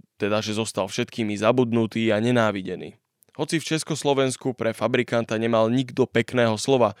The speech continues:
za jeho zásluhy pri presídľovaní vojnových migrantov do Brazílie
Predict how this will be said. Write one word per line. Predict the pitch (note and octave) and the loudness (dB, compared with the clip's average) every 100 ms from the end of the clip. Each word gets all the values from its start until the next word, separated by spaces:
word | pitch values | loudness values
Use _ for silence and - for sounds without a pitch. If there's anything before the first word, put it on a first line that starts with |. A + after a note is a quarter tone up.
| - - - | -20 -20 0
za | D#3 | 6
jeho | D#3+ C#3+ | 8 8
zásluhy | C3 C#3+ C#3+ C#3 B2 | 8 6 6 4 2
pri | G#2 G2+ | 0 -4
presídľovaní | - - - C3 B2 A#2+ A2+ | -4 -2 0 2 4 4 2
vojnových | G#2+ B2+ A#2+ A2+ G#2 | 2 2 4 0 -2
migrantov | G2+ B2 A#2+ A2+ G#2+ G#2+ | -2 4 6 6 4 0
do | G#2 | 2
Brazílie | G2+ G#2+ A#2 A2 G#2+ A2+ C3 | 2 4 4 4 2 4 2